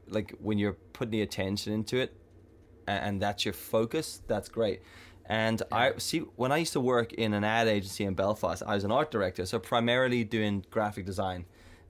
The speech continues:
Speaker 1: Um, and then
Speaker 2: Mm.
Speaker 1: photography and video was stuff I did alongside that. That's just something I've always done. I've primarily been a graphic designer.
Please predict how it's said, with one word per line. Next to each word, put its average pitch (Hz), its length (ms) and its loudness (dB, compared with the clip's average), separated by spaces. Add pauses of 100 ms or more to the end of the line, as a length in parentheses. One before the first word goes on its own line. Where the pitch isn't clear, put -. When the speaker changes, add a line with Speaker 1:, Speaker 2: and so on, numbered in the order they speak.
Speaker 1:
Um, 92 340 -2
and 104 160 0
then 107 160 2
Speaker 2:
Mm. - 120 -8
Speaker 1:
photography 123 440 0
and 104 100 -2
video 107 220 2
was 98 140 -2
stuff - 280 -2
I 101 60 4
did 98 160 0
alongside 95 560 0
that. 92 80 0
That's 107 120 0
just 120 140 -4
something 107 200 0
I've 101 180 0
always 98 220 -2
done. 101 120 0
I've 104 180 -2
primarily 101 360 -2
been 95 180 -4
a 90 40 -8
graphic 92 260 -6
designer. 90 420 -4